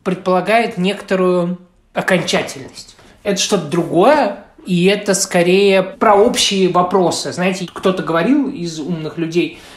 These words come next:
людей объединяет не общность ответов, а общность вопросов. Вот это вот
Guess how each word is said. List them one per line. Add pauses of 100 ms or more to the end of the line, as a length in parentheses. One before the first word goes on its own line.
(100)
людей
объединяет
не
общность
ответов,
а
общность
вопросов. (360)
Вот
это
вот